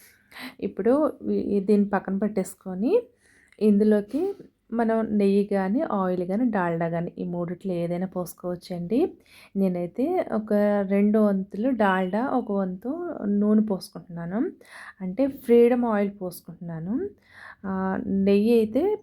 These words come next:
బాగుంటుంది అన్నమాట టేస్ట్, but నా దగ్గర నెయ్యి లేదు. So అందు గురించి డాల్డా and ఆయిల్ అయితే తీసుకుంటున్నాను. మీరు చూస్తున్నారు కదా, ఆ, గవ్వల టేస్ట్ అంతా కూడా అంటే, ఆ, సాఫ్ట్గా ఉండాలంటే ఖచ్చితంగా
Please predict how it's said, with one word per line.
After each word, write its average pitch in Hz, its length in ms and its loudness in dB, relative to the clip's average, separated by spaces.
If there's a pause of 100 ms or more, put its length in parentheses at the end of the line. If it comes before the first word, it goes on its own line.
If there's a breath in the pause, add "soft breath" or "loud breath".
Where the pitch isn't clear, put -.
బాగుంటుంది 247 420 4
అన్నమాట 190 280 0 (100)
టేస్ట్, 180 340 -6
but 240 320 -2
నా 180 220 -6
దగ్గర 180 460 -2
నెయ్యి 196 360 2
లేదు. 185 500 -2
So 294 180 -6
అందు 190 200 0
గురించి 185 480 -2 (360 loud breath)
డాల్డా 202 680 4
and 226 140 0
ఆయిల్ 190 440 2
అయితే 190 240 -2
తీసుకుంటున్నాను. 180 800 -6
మీరు 190 280 -6
చూస్తున్నారు 175 420 -8
కదా, 170 340 -2 (640 loud breath)
ఆ, 190 360 -2
గవ్వల 196 300 4
టేస్ట్ 190 460 -4
అంతా 185 320 -6
కూడా 180 540 -8
అంటే, 214 540 -2 (360 loud breath)
ఆ, 196 140 2
సాఫ్ట్గా 202 680 2
ఉండాలంటే 196 840 0
ఖచ్చితంగా 202 720 -4